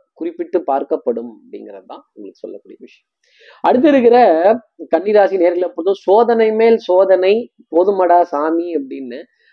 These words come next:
அடுத்தடுத்து டெஸ்ட், அடுத்தடுத்து back to back meetings, back to back appointments, back to back tension, back to back கான்ஃபரன்சஸ், அதெல்லாம் லேட்டாவே நடந்துகிட்டு இருக்கும். ஒண்ணு லேட் ஆச்சுன்னா போதும், "சார், அங்க லேட் ஆச்சு சார்"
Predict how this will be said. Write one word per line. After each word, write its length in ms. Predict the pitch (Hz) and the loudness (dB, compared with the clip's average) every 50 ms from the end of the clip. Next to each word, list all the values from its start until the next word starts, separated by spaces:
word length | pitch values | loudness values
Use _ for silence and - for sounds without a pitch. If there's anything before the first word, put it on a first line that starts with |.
| _ | _
அடுத்தடுத்து 640 | _ - 180 233 226 - 240 220 214 220 - 240 220 | _ 0 0 0 2 2 2 2 2 2 2 2 2
டெஸ்ட், 340 | 226 170 151 - - _ 123 | 2 2 0 -2 -2 _ -6
அடுத்தடுத்து 800 | 113 139 180 - - 220 202 190 196 196 - 196 151 151 - _ _ _ 123 113 | -4 -4 -6 -2 2 2 2 2 0 0 2 2 2 2 -2 _ _ _ -14 -6
back 200 | 131 160 180 - - | -4 -4 -4 -4 -8
to 80 | 220 | -4
back 240 | 190 196 196 180 165 160 160 | -2 0 0 -2 -2 -8 -10
meetings, 360 | 165 165 165 156 127 113 107 | -10 -8 -10 -12 -14 -14 -12
back 240 | 117 131 156 165 - | -10 -10 -10 -6 -4
to 80 | 196 | -2
back 240 | 170 180 190 185 - | 0 0 0 0 -2
appointments, 560 | 151 139 - 165 165 170 170 156 127 120 113 | -4 -4 -4 -4 -4 -4 -4 -4 -6 -8 -12
back 240 | 117 139 156 170 - - | -12 -12 -12 -12 -12 -14
to 80 | 175 | -12
back 220 | 165 180 180 170 - - 151 | -8 -8 -10 -10 -8 -8 -6
tension, 340 | 147 160 - - 151 127 123 _ _ _ _ _ _ _ _ | -6 -6 -6 -8 -8 -10 -10 _ _ _ _ _ _ _ _
back 320 | - 151 160 175 185 175 | -4 -2 -2 -2 0 0
to 100 | 196 190 | 0 2
back 380 | 185 202 214 226 220 _ _ _ _ _ _ _ _ _ _ _ _ _ _ _ _ _ _ _ _ - - 147 | 4 2 2 2 0 _ _ _ _ _ _ _ _ _ _ _ _ _ _ _ _ _ _ _ _ -12 -4 -2
கான்ஃபரன்சஸ், 520 | 156 190 190 185 190 185 175 185 175 175 | -2 -2 0 -2 -2 -2 -2 -2 -2 -2
அதெல்லாம் 380 | 165 135 123 127 143 180 214 - - | -2 -2 0 -2 -2 -4 -6 -8 -14
லேட்டாவே 760 | - 143 156 185 214 202 - 226 220 214 202 180 185 202 233 | -10 -4 -2 -2 -2 0 0 2 2 4 4 4 4 4 4
நடந்துகிட்டு 340 | 226 196 185 185 196 190 170 | 2 -2 -4 -4 -4 -4 -4
இருக்கும். 280 | - 165 151 135 120 123 | -6 -6 -4 -4 -2 -2
ஒண்ணு 300 | 139 160 170 180 185 170 | -2 -4 -4 -2 0 2
லேட் 200 | 160 196 220 - | 2 2 2 2
ஆச்சுன்னா 360 | 226 208 185 185 208 214 220 - | 2 0 0 0 -2 -2 -2 0
போதும், 260 | 170 175 160 147 - _ _ _ _ _ _ _ _ | 0 0 0 0 -2 _ _ _ _ _ _ _ _
"சார், 220 | _ 175 185 180 | _ 0 2 2
அங்க 320 | 160 147 147 156 151 147 143 | 2 0 0 -2 -4 -4 -2
லேட் 220 | 151 190 220 220 | 0 0 2 4
ஆச்சு 240 | 214 202 185 190 170 | 2 2 2 0 0
சார்" 220 | 175 185 170 160 | 2 2 2 2